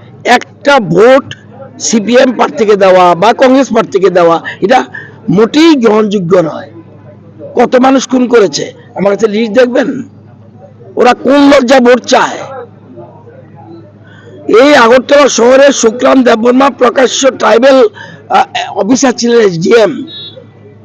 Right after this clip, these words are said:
আপনারা সেই সময় সাংবাদিকতা করেছিলেন কিনা জানি না।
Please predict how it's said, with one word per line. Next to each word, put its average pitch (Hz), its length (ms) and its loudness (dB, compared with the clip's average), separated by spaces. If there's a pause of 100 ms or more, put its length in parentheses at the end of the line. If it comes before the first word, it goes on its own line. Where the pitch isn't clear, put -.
(120)
আপনারা 208 280 -2
সেই 208 160 0
সময় 233 320 -2 (240)
সাংবাদিকতা 202 600 -2
করেছিলেন 208 420 0
কিনা 208 160 0
জানি 185 300 0
না। 151 260 -8